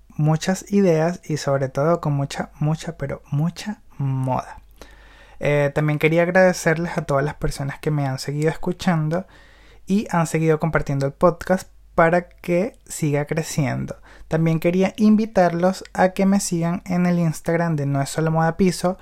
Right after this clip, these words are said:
por si quieren escribirme para que les hable de algún tema en específico, por si tienen algunas dudas con respecto a outfits, o si quieren que les dé tips. Y bueno, para no hacer más largo este intro,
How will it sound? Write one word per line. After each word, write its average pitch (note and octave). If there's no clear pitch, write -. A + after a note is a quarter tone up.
por A3
si G#3
quieren D3+
escribirme D3
para C#3+
que C#3+
les -
hable C3+
de C#3
algún C#3
tema C#3
en C#3+
específico, F#3+
por D3
si C#3+
tienen C3
algunas C#3
dudas C#3+
con C#3+
respecto -
a F3+
outfits, G3
o A3
si D#3+
quieren E3
que F#3+
les -
dé C#3+
tips. -
Y A3
bueno, F3
para D#3
no D3+
hacer E3
más F3+
largo F#3
este F3+
intro, E3+